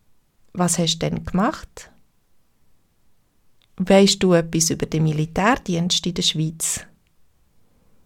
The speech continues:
Findest du es gut, dass der Militärdienst obligatorisch ist? Wieso? Hast du Facebook? Wieso?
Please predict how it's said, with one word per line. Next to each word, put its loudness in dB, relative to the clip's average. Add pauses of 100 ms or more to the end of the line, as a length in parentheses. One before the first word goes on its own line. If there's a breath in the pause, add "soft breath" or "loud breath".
(1080)
Findest 2
du 0
es -4
gut, 4
dass -2
der 0
Militärdienst 0 (300)
obligatorisch -4
ist? -8 (1700)
Wieso? 0 (2000)
Hast -2
du -2
Facebook? -2 (1900)
Wieso? 0